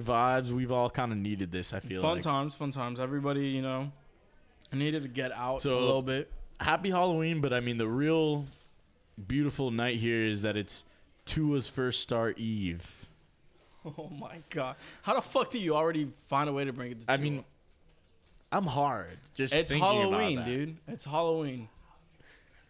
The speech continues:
Speaker 2: It's fucking Halloween, and we're talking about Tua already.
Speaker 1: Yeah, of course, because tomorrow is his first start. Sorry, I'm a little crowded here, but this is gonna be an exciting fucking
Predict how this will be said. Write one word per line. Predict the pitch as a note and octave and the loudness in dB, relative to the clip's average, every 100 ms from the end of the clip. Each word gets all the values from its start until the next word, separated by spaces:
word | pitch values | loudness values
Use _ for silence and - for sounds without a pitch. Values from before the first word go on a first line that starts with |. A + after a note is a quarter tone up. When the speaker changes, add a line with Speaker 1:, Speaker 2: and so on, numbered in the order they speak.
| - F3+ _ _ _ - - - - - - _ - | -20 -20 _ _ _ -20 -20 -20 -20 -20 -20 _ -10
Speaker 2:
It's | C3 C3 | -6 -4
fucking | E3 E3+ F3 | 0 0 0
Halloween, | D3+ D#3 D#3 D3 D#3+ | 2 2 2 2 0
and | D#3 C#3+ | -2 -2
we're | C#3 | -2
talking | C#3+ | -2
about | D3 C3 A#2+ | 0 0 0
Tua | D3 E3 | -2 0
already. | C3+ A#2 A#2 B2 A#2 A#2 - | 0 -2 -2 0 -2 -6 -6
Speaker 1:
Yeah, | F3 G3+ | -2 -2
of | A2+ | 0
course, | F#3+ G#2 | -2 -2
because | A2+ A2 G2+ | -2 -2 -2
tomorrow | - A2+ A#2 E3+ A#2 A2+ A#2 | -4 0 2 4 2 2 2
is | A#2+ | 0
his | A#2 | 0
first | D#3 D#3 | 0 2
start. | C3+ - - - | 0 -2 -12 -10
Sorry, | - D#3+ A#2 G2+ | 0 2 4 2
I'm | G#2+ | 2
a | C3+ | 2
little | D3+ D#3 D3+ D3 | 2 2 2 0
crowded | C3+ - D#3 D3 A#2 | 0 2 2 2 2
here, | G#2+ G#2 F#2+ | 2 2 2
but | F#2+ G2 F2 | 2 0 2
this | A#2+ C#3 | -2 -2
is | F3+ | -2
gonna | F3+ | 0
be | D#3+ | 0
an | C#3 | 0
exciting | - - C#3 D3+ E3 F3 F#3 - - - _ | 0 -2 0 -2 -2 -2 -4 -8 -20 -20 _
fucking | - C#3+ - E3+ F3 F#3 | -2 -2 -2 -2 -2 -4